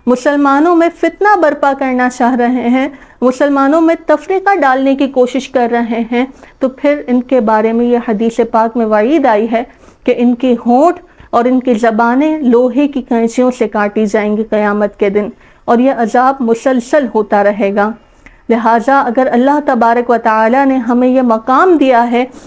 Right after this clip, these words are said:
कि हम दीन की बात लोगों तक पहुँचाएँ तो हमें चाहिए कि हम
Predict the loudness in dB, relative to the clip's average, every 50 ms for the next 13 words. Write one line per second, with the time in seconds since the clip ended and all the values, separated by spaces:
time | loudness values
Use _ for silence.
0 | -20 -12 -4 -4 0 2 2 2 2 2 2 2 4 4 2 2 2 0 0 2
1 | 2 2 2 0 0 2 0 0 2 0 -2 0 -2 -4 -4 -2 -2 -2 -2 -2
2 | -4 -2 0 0 0 0 -2 -2 -2 0 0 2 2 2 0 0 -2 0 0 0
3 | 0 0 0 0 0 0 -2 -4 -2 0 -2 -2 -2